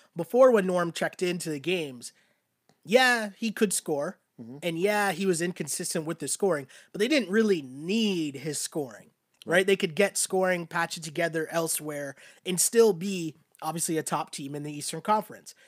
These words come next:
Speaker 1: Now, once the playoffs came, it was more of a crapshoot, and he would find his way back into the rotation because of injuries, not injuries, because of hustle
Speaker 2: Mm-hmm.
Speaker 1: and other people not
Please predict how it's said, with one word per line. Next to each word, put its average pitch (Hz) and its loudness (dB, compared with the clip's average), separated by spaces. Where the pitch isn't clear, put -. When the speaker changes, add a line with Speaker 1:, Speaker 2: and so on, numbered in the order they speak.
Speaker 1:
Now, 156 -4
once 151 -6
the 147 -10
playoffs 180 2
came, 170 -6
it 147 -8
was 135 -12
more 143 -10
of 127 -14
a 120 -20
crapshoot, 190 2
and 131 -10
he 196 -4
would 170 -2
find 160 -2
his 151 -6
way 160 0
back 147 -6
into 156 -6
the 151 -6
rotation 143 -4
because 139 -8
of 139 -12
injuries, 165 0
not 202 0
injuries, 135 -12
because 151 -8
of - -10
hustle 170 -2
Speaker 2:
Mm-hmm. 117 -12
Speaker 1:
and 165 0
other 170 0
people 165 -4
not 151 -4